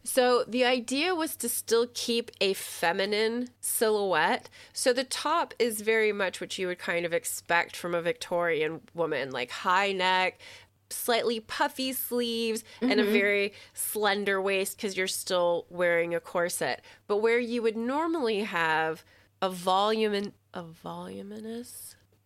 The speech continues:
Speaker 1: Voluminous?
Speaker 2: Voluminous? <laughs>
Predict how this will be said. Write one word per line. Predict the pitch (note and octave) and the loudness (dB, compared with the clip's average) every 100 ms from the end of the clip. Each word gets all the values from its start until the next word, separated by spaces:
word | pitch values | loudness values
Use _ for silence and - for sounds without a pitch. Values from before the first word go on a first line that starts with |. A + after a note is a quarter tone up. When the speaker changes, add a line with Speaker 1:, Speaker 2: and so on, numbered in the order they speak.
| _ - | _ -10
Speaker 1:
Voluminous? | F3 F3 E3+ E3 G3+ | -8 -6 -4 0 2
Speaker 2:
Voluminous? | A3+ G3+ G#3 A3+ B3+ E4+ A#4+ - A4+ | 4 4 4 4 4 2 0 0 2
<laughs> | - - B3+ - D4 C#4 C4+ D#4+ F4+ - F#4 G4 F4 F4+ - | 0 -2 -2 0 2 0 0 2 2 2 0 0 -2 -4 -2